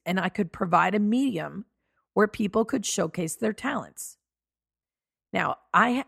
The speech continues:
I circled a total of three, so here are my other two. The second one on my list is Girl Scout troop leader. I enjoyed my job slash role as Girl Scout leader because I could expose my troop to new experiences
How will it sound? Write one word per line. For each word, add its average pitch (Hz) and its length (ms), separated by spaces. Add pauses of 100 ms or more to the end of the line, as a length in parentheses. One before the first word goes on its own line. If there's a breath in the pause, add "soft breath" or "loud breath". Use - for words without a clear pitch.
(160)
I 240 160
circled 277 420
a 202 240 (140)
total 208 340
of 156 100
three, 147 320
so 175 240
here 214 420
are 196 120
my 190 180
other 175 200
two. 147 300 (460)
The 185 100
second 254 380
one 294 140
on 254 80
my 254 120
list 175 520
is 190 140
Girl 190 200
Scout 139 320
troop - 280
leader. 127 340 (1080)
I 233 140
enjoyed 320 460
my 220 180
job 170 380
slash 165 420
role 165 560 (580)
as 190 220
Girl 247 300
Scout - 360
leader 170 280
because 196 640 (460)
I 254 120
could 330 220
expose 247 560
my 208 160
troop 247 480
to - 120
new 214 260
experiences 180 1000